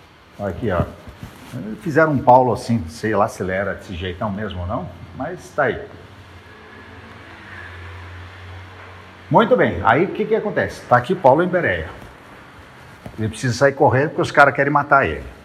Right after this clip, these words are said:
Aí tem duas opções, eu vou a pé, faço todo esse caminho aqui, mas ia ser um caminho meio, meio complicado. Então a turma resolve colocar Paulo num navio e ele vem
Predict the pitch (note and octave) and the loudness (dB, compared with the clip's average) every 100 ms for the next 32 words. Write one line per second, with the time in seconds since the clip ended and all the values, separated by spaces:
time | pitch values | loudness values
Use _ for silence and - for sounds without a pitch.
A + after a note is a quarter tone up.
0 | - - - - - - - - B2+ G3 | -20 -20 -20 -20 -20 -20 -4 6 6 6
1 | B3+ F#3+ A2+ - E3+ E3 B2+ C3 A#3+ B3 | 6 2 2 0 0 2 2 2 2 2
2 | B3 G#3 A2 F#2 G2 G#2 A2 - G2+ A2 | 2 2 2 0 0 4 2 2 0 2
3 | C3 D3+ E3 E3+ C3 C#3 - A2 C3+ B2 | 4 6 6 4 4 0 0 -2 -4 -4
4 | C3+ B2+ G#2 B2 B2 C3 C#3+ G#2 F#2+ C3+ | 0 2 2 0 -2 -2 -2 -2 -2 -4
5 | - D3 F3 - C#3 G#2+ G#2 C3+ D3+ D#3+ | -2 -2 -2 -2 0 0 0 -4 -4 -6
6 | E3+ D#3+ E3+ F#3 F#3+ F#3 F#2 D#2 F2 - | -4 -4 -4 -4 -4 0 0 0 -8 -4
7 | C3+ D#3 B2+ C#3+ D3 A2 G2 G#2 A#2+ B2 | 0 0 -2 -4 -4 -4 -2 -2 -2 -4
8 | G2+ G#2+ - F#2+ F#2 F2+ G#2+ A2+ F#2 F#2+ | -4 -2 -2 -2 -2 -4 -4 -4 -4 -6
9 | A#2+ C#3 F#2+ G#2+ A#2+ A#2+ | -8 -6 -6 -6 -6 -8